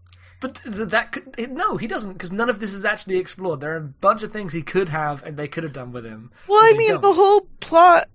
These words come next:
Speaker 2: for him, or his whole character thing is someday he's gonna be Darth Vader, so we gotta make him kind of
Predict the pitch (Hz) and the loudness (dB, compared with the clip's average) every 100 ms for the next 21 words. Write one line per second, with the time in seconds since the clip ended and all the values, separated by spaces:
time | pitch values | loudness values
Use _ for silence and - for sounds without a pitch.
0 | _ _ _ _ 277 277 277 240 226 220 | _ _ _ _ 0 2 4 4 2 2
1 | 240 269 240 294 269 - 294 262 - 240 | 4 4 2 0 -2 2 4 4 2 2
2 | 220 202 196 - - - - - 233 208 | 4 4 2 -4 -20 -20 -20 -4 4 4
3 | 202 180 185 180 - - 247 233 220 220 | 4 2 2 2 -4 -2 0 4 2 0
4 | 185 190 196 180 175 185 165 170 160 165 | -2 -2 -2 2 2 2 0 -2 -2 -2
5 | 165 190 175 170 180 185 196 180 208 175 | -4 -2 0 4 6 6 2 -2 -2 -8
6 | - 190 185 190 196 190 175 | 0 2 4 4 2 0 -4